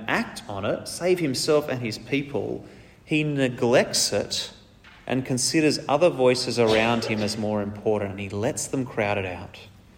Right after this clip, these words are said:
Now, even though this response isn't as common as an outright rejection of the word, I think it's just as deadly. And the difference is that it's deceptive.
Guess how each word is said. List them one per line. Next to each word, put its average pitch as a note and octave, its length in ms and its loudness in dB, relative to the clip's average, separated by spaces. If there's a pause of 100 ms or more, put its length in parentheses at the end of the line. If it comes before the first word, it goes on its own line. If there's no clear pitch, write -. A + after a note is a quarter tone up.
(1400)
Now, C#3 140 4
even A#3 200 6
though B3 80 6
this G3+ 220 2
response D#3 400 2
isn't C#3+ 200 0
as A#2 120 0
common D#3+ 420 2
as A#2 140 0
an A#2 80 0
outright A2+ 400 2
rejection G#2+ 540 0
of G2+ 240 -6
the G#2 80 -2
word, F#2+ 440 2
I G#2+ 120 -6
think F3 240 -4
it's - 160 -4
just - 340 0
as G#2+ 160 -6
deadly. G#2+ 680 -2 (760)
And B2 80 0
the B2 60 4
difference G3 440 2
is G#2 220 0
that A2 100 6
it's G#2+ 160 0
deceptive. - 840 -2